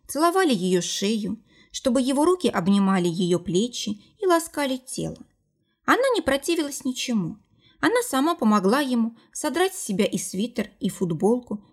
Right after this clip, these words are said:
и бюстгальтер, у которого был такой хитрый замочек, что ни одному мужчине с непривычки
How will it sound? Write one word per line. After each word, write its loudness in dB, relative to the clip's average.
и -2
бюстгальтер, 0
у -6
которого 2
был 2
такой 0
хитрый 0
замочек, 0
что -2
ни 2
одному 4
мужчине 0
с -6
непривычки -4